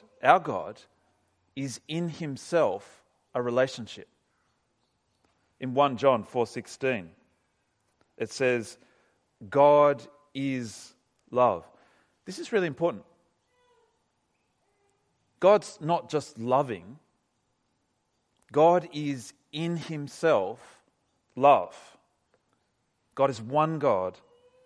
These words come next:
in three persons. I got a couple of diagrams today just to help us sort of process some of this stuff. See, there's a mutual relationship of love between each person of the Trinity.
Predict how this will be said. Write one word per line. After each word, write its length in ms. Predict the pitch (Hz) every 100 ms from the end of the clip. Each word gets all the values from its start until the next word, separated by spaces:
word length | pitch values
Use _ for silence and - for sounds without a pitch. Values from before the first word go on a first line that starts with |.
| _ -
in 120 | 117
three 240 | - 120
persons. 480 | - 120 110 92 80 - _ _ - - -
I 80 | 135
got 120 | 151
a 40 |
couple 300 | - 147 135
of 180 | 113 92
diagrams 640 | 123 123 127 113 104 95 -
today 280 | 104 101
just 240 | 95 117 -
to 80 | 107
help 320 | 120 123 104
us 100 | 92
sort 260 | - 113
of 140 | 95 -
process 460 | - 131 - 98
some 180 | - 117
of 80 | 101
this 140 | 92
stuff. 340 | - - 139 - _ _ _ _ _
See, 160 | - 160
there's 200 | 170 147
a 100 | 156
mutual 680 | 165 190 226 - 170 135 -
relationship 800 | 135 135 143 147 - 139 - 117
of 160 | 117 98
love 500 | 127 127 101 95 - _ _ _ _ -
between 380 | 117 135 131 135
each 340 | 143 135 - -
person 440 | - 135 123 117
of 140 | 107 90
the 80 | 95
Trinity. 420 | - 120 92